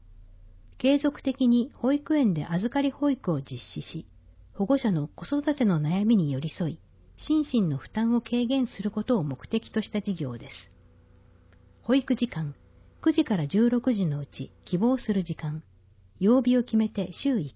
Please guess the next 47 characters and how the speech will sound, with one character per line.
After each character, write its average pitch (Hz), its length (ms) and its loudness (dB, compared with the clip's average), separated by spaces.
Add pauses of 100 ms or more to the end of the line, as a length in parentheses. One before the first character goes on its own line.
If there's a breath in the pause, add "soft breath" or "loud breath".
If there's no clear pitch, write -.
(140)
回、 165 220 -8 (880)
土 185 120 2
曜 285 220 4
日、 135 240 -4
日 226 360 -2
曜 202 180 2
日、 135 200 -8 (160)
祝 - 280 -10
休 294 240 2
日 190 280 -4
を 143 120 -6
除 135 320 -10
く。 - 180 -12 (840)
リ 180 80 -2
フ 277 160 0
レ 302 100 2
ッ 285 40 -4
シ - 140 -4
ュ 285 40 0
保 302 140 0
育 294 220 0
と 208 120 0
の 151 60 2
併 185 280 -2
用 202 160 2
は 185 100 0
で 147 100 -4
き 160 140 -4
ま 147 120 -2
せ - 160 -6
ん。 143 100 -8 (960)
保 196 120 -2
育 226 200 0
場 196 120 -2
所、 - 280 -4 (460)
北 - 220 0
見 277 120 4
保 277 160 4
育 247 240 2
園、 143 200 0 (320)
西 170 220 -2
原 277 200 0
保 220 160 0
育 202 220 -2
園。 135 200 -4 (720)
対 196 200 -2
象、 180 340 0